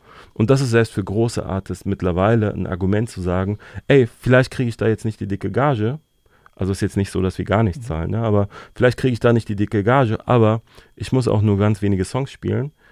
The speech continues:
Speaker 1: Ich kriege Content, ich kriege Videos, kriege die Möglichkeit auch zu connecten mit Leuten, mit denen ich vielleicht nicht irgendwie connected bin,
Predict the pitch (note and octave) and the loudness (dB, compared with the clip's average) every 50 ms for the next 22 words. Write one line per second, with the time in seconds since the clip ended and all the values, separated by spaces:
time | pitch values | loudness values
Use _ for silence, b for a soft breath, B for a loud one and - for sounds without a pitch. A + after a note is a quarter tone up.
0 | b b - - - - - C3 A#2 A2+ A2 G#2+ G#2 - _ _ _ _ _ _ | b b -8 -8 -4 0 2 4 4 6 4 4 2 0 _ _ _ _ _ _
1 | _ _ _ _ _ - - C#3 C3 B2+ A#2+ - B2 A2+ A2 G2+ G#2 G2+ - - | _ _ _ _ _ 0 2 2 2 2 2 0 2 2 2 0 -2 -4 -8 -6
2 | - A2 G#2 F#2+ F#2+ F2+ G#2 A#2+ B2 A#2+ A2 G#2+ G#2+ G#2 G#2 - - - - G#2+ | -4 -2 -2 -2 -2 -2 -2 0 0 2 2 4 4 4 2 2 -2 -8 -6 -4
3 | G2 G2+ F#2+ F#2 G2+ G#2 A2+ A#2 - G#2 - - - G2+ F#2 D#2+ - F#2 F2+ - | -2 0 0 2 2 2 0 0 -2 -6 -8 -6 -4 -4 -2 -2 -2 -4 -6 -6
4 | - - - - G#2 A2 A#2 A#2 - - A2 G#2+ G2 - G#2+ A2+ A#2 B2 A#2+ - | -8 -12 -6 -4 -2 0 0 -2 -2 -4 -4 -4 -2 -2 0 0 2 2 0 0
5 | A2+ A2 A2 - B B B B B B G2+ - A#2 A2+ A2 - - G#2 G2 F#2+ | -2 -4 -4 -4 B B B B B B 0 2 4 4 4 2 0 0 0 0
6 | G2 - B2 C#3 - - - - G#2 G#2 F#2 G2 G#2+ G#2 G#2 G#2+ - - _ - | 2 0 0 0 -2 -2 -2 -2 -2 -2 -2 0 0 0 0 0 -2 -4 _ -4
7 | A2 G2+ G2 F#2+ - - F#2+ - - - G#2 C3 D3+ | -2 -2 -2 -2 -4 -8 -10 -6 -4 -4 -2 -2 -4